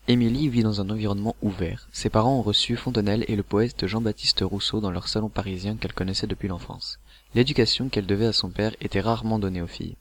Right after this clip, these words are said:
Il lui a appris le latin, et en raison de son talent pour l'apprentissage,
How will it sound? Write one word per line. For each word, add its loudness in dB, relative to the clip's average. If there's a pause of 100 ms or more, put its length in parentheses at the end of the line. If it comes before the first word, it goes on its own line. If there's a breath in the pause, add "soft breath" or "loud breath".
(240)
Il 2
lui 4
a 6
appris -2
le 0
latin, 0 (240 soft breath)
et 0
en 4
raison 2
de 2
son 4
talent 0
pour 0
l'apprentissage, -2